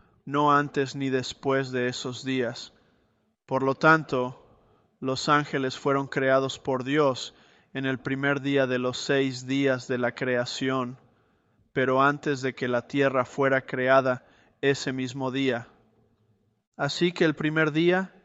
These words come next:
el cielo y la tierra. Mira el orden. Los cielos primero,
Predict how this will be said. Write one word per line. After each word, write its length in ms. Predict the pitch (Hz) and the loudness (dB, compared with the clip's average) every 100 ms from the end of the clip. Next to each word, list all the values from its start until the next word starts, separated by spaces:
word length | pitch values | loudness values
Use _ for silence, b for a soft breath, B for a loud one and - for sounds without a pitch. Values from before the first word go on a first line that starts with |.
| - | -4
el 180 | 151 | -4
cielo 640 | 131 - 156 165 180 - _ | -2 0 2 2 -2 -8 _
y 120 | 170 | 0
la 140 | 156 143 | 2 2
tierra. 520 | 151 135 127 120 - _ _ _ _ | 0 -2 -2 -8 -12 _ _ _ _
Mira 340 | - 165 170 160 | -6 0 2 2
el 100 | 147 | 4
orden. 420 | 135 127 127 123 - _ _ _ | 2 0 -6 -10 -18 _ _ _
Los 200 | - 143 | -4 -2
cielos 500 | - 180 175 175 175 | 0 2 4 4 0
primero, 600 | - 160 151 147 131 131 | -4 -4 0 0 0 -4